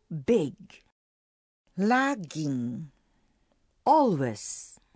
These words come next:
Speaker 2: Puno.
Speaker 1: Full.
Speaker 2: Mga bata.
Speaker 1: Children.
Speaker 2: Naglalaro.
Speaker 1: Playing.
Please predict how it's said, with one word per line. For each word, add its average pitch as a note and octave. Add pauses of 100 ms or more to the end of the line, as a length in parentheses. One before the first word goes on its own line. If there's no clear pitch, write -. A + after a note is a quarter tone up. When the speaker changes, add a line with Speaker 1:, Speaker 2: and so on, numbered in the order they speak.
(540)
Speaker 2:
Puno. G3 (1200)
Speaker 1:
Full. E4 (960)
Speaker 2:
Mga F#3 (160)
bata. C4 (1400)
Speaker 1:
Children. D4 (960)
Speaker 2:
Naglalaro. G3 (720)
Speaker 1:
Playing. D#3+